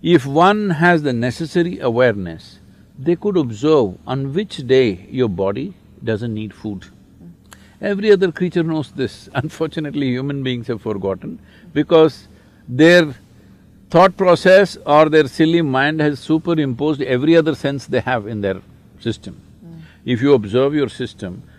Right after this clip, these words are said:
Speaker 1: you will see on a particular day, you don't feel like eating.
Speaker 2: Mm.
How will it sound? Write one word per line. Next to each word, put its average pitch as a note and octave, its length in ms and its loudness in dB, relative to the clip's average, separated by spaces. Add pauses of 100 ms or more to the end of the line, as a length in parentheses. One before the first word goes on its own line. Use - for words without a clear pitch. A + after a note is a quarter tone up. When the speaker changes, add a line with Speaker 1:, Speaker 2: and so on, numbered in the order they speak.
(140)
Speaker 1:
you C#3 140 0
will E3 140 -2
see B2+ 200 -8
on A2+ 120 -6
a G#2+ 60 -8
particular C3+ 600 -6
day, F2+ 380 -4 (340)
you A#2+ 160 -8
don't A2+ 220 -8
feel F#2 180 -10
like D#2 220 -14
eating. - 280 -16 (280)
Speaker 2:
Mm. E3+ 120 -20